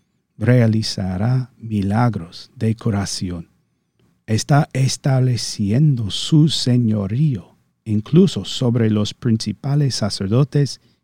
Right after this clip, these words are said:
y los escribas. Y mientras los niños del templo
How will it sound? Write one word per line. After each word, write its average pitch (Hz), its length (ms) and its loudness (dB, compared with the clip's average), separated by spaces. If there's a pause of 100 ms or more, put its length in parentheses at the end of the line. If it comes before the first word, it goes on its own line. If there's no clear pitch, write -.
(120)
y 120 100 -2
los 95 260 0
escribas. 95 680 -4 (920)
Y 104 120 0
mientras 104 560 2
los 104 200 0
niños 107 480 4
del 92 180 -6
templo 117 520 -2